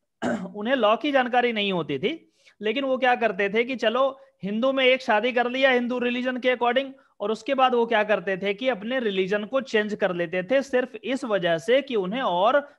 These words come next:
वाइफ्स मिल जाएंगी। और इसके बाद जो है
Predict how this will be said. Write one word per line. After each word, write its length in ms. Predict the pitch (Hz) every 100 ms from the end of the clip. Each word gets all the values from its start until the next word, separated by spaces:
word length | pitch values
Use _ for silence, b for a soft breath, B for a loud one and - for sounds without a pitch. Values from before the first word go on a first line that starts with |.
| -
वाइफ्स 520 | 156 165 226 294 - _ _ 220
मिल 160 | 311
जाएंगी। 360 | 294 254 196 190 _ _ _
और 220 | - 262 254
इसके 340 | 254 254 277
बाद 240 | 240 226
जो 140 | 196 214
है 380 | 180 226 285